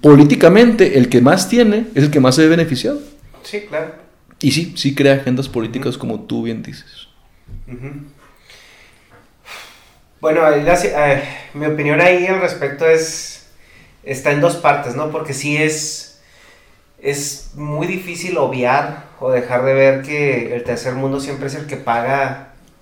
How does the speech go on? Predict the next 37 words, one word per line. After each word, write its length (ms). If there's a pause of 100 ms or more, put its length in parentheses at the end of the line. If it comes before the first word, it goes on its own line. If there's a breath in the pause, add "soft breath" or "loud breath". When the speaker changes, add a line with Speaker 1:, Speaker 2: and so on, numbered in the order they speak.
(180)
Speaker 2:
el, 300
lo 160
peor 160
de 80
la 80
factura, 420
¿no? 120 (720 soft breath)
De, 200
y, 440
y 300 (600)
casi 280
siempre, 720
eh, 800
situaciones, 920
eh, 140
difíciles 520
producidas 520
por 140
el 60
primer 320
mundo, 260
que 60
son 220
los, 500 (440 soft breath)
los 140
consumistas, 880
es 60
lo 140
que, 140
el 140
que 60
está 400
consumiendo 420
de 60
una 100
manera 580
voraz, 600